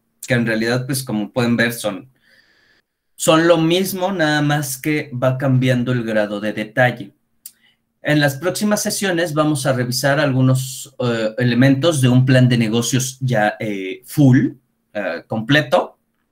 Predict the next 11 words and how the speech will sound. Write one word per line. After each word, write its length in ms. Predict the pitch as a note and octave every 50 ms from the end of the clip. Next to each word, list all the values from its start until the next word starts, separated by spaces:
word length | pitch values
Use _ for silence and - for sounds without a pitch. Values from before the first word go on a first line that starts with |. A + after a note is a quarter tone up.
| _ _ _ _ _ _ _ _ _ _ _ _ _ _ _ _ _ _ _ _ _ _ - - - _ _ _ _ _ _ -
Y 100 | D#3 F#3+
entonces, 580 | G#3+ G#3+ G#3+ - G#3 F#3 F3 - F#3 F3+ - E3+
a 120 | C3+ -
partir 440 | D3 C3 B2+ B2+ - D3+ C#3+ C#3 C3+
de, 400 | C#3+ D3 C#3+ C#3 C#3 C#3 B2+ - -
eh, 440 | A#2+ A2+ A2 A2 G#2+ G#2 G#2 G#2 -
las 300 | A#2+ A#2+ A#2+ A2+ A#2+ - C3+
ideas 420 | C3 C3+ C3+ C3 A2+ - - -
que 140 | - A2+ G#2
ya 160 | G#2+ A#2 A#2+ C3+
traemos, 680 | - D#3+ E3 F#3+ G3+ F3+ D#3 C#3 - - - - -